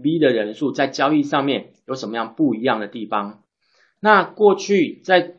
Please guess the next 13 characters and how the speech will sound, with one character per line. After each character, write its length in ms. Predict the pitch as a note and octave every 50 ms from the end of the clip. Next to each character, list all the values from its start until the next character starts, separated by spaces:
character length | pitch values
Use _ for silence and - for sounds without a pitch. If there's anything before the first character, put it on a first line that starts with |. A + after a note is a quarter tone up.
| _
要 160 | - F#3 F#3
做 160 | F3 F3+ F3+ E3
这 80 | E3
件 180 | D#3 E3 D#3+ D3+
事 200 | - - E3 C#3
情 200 | - - A#2 A2
的 120 | A2+ A2
话， 200 | A#2 C3 A#2+ G2 - - - _ _ _ _
基 140 | - - D#3+
本 200 | D#3 D3+ B2 G#2
上 360 | G2+ D3+ C#3 A#2+ G#2 G2+ - _ _ _
就 160 | _ - D3
是， 540 | C#3 C#3+ - D3+ C#3+ C3+ A#2+ G2 - - _